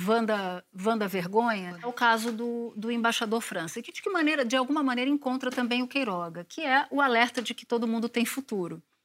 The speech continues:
Cuidado com o que você faz no presente. No caso do embaixador França, do chanceler França, a cena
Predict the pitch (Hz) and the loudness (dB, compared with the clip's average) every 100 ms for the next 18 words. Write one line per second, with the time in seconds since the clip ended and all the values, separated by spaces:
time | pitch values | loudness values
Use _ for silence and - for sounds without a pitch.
0 | _ - 277 208 220 220 254 247 233 247 | _ 0 2 4 4 4 0 0 -2 -2
1 | - - 208 208 214 - - 226 233 277 | -2 0 2 2 -2 -6 -6 -4 -2 0
2 | 262 196 170 - 233 262 302 339 254 220 | 0 -2 -4 -2 -2 2 2 4 2 0
3 | 220 208 190 185 - 180 170 - 226 208 | -2 -2 -4 -4 -4 -4 -4 0 -2 0
4 | 185 175 196 - 190 208 196 - 233 233 | -4 -2 -2 -2 0 0 -2 -2 0 0
5 | - 180 - _ - - - - - - | -2 -8 -14 _ -18 -16 -16 -18 -10 -2
6 | 254 - 302 302 240 196 180 | -2 0 2 4 4 0 -6